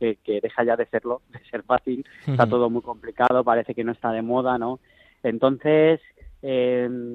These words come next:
Speaker 1: por responsabilidad tenemos que estar al lado de toda esta gente que está sufriendo tanto, ¿no? Las últimas cifras de, que dicen de trescientos sesenta millones de cristianos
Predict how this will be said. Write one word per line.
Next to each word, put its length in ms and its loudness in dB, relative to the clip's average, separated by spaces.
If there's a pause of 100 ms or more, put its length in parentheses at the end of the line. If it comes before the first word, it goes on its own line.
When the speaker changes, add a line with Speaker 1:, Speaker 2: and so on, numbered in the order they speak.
(580)
Speaker 1:
por 140 2
responsabilidad 1040 2
tenemos 300 -8
que 60 -18
estar 180 -6
al 100 -6
lado 260 -2
de 120 -4
toda 180 -6
esta 180 -12
gente 200 -14
que 80 -12
está 140 -10
sufriendo 440 -12
tanto, 320 -6
¿no? 380 -6
Las 180 -10
últimas 380 -4
cifras 320 -4
de, 300 -2 (360)
que 80 -4
dicen 260 -4
de 100 0
trescientos 440 -4
sesenta 400 0
millones 320 2
de 80 6
cristianos 560 0